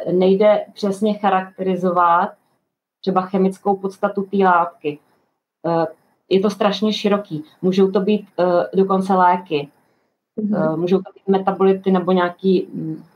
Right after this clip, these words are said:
Speaker 1: součást hormonální antikoncepce, eh,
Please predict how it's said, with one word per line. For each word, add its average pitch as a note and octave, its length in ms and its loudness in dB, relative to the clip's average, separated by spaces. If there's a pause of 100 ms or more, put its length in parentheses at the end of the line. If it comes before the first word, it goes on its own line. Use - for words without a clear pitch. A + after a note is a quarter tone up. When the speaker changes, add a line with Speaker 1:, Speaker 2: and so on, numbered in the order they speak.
(360)
Speaker 1:
součást F#3 540 2
hormonální F#3 600 2
antikoncepce, F#3 920 -4 (680)
eh, D#3 220 -4